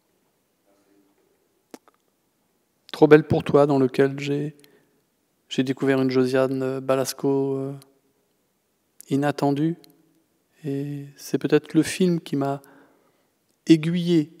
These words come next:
vers Josiane à un moment donné. Josiane qui, qui joue avec Gérard Depardieu, d'ailleurs, dans ce film. C'était, euh,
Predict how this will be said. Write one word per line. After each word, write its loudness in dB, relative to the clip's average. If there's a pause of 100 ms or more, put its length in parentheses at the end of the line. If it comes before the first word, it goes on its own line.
(260)
vers 2
Josiane -4 (580)
à -4
un 0
moment -2
donné. -6 (1600)
Josiane -4
qui, -6 (160)
qui -4
joue 4
avec 6
Gérard 6
Depardieu, 2
d'ailleurs, 0 (560)
dans -4
ce -8
film. -6 (1800)
C'était, -12
euh, -8